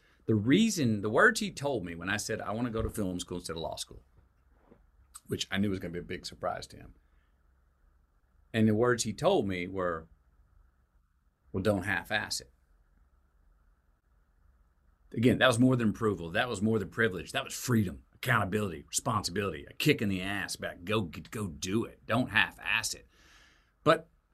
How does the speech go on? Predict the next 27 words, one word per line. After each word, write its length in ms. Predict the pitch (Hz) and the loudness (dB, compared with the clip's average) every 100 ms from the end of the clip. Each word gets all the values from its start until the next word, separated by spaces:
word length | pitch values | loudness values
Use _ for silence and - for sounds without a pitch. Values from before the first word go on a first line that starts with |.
| - | 2
I 100 | 143 | 2
do 240 | 120 156 | 6 6
know 220 | 185 185 165 | 6 4 2
this. 500 | 175 156 92 - - _ _ _ _ _ _ _ _ | 2 2 2 -2 -4 _ _ _ _ _ _ _ _
The 100 | - | 0
reason, 800 | 110 123 202 240 190 190 175 175 | 2 4 4 4 0 0 -2 -2
one 160 | 135 190 | 2 4
of 60 | |
the 80 | 196 | 4
reasons 400 | 160 170 160 131 | 4 2 2 -2
he 100 | 156 | -4
said 320 | - 123 143 | -4 -4 -4
that 160 | 196 - | -6 -6
to 100 | 208 | -4
me 220 | 220 233 - _ _ _ _ _ _ _ _ _ _ _ _ _ _ _ _ - | -4 -6 -12 _ _ _ _ _ _ _ _ _ _ _ _ _ _ _ _ -2
is 200 | 110 135 | 2 4
he 200 | 190 220 | 4 2
heard, 720 | - 190 185 147 117 107 - _ _ _ _ | 2 2 4 4 2 -2 -12 _ _ _ _
yes, 400 | - 202 233 170 - | -2 4 4 4 0
I 140 | 147 | -2
posed 360 | 131 143 131 98 | -2 0 0 0
it 100 | - | -6
to 60 | 95 | -8
him 100 | 90 | -8
in 80 | |
a 40 | 87 | -8
question. 440 | - 76 - - | -10 -10 -10 -16